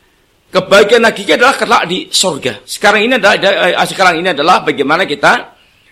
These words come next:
berusaha untuk betul-betul bisa memenuhi syarat kita masuk jannah,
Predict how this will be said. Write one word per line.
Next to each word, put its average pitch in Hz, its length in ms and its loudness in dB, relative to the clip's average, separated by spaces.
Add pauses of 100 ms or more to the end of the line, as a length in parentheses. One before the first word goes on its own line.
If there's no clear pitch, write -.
(500)
berusaha 196 600 0
untuk 226 280 -2
betul-betul 202 400 4
bisa 180 280 0
memenuhi 185 440 0
syarat 208 480 0
kita 196 240 -2
masuk 160 320 -4
jannah, 220 480 0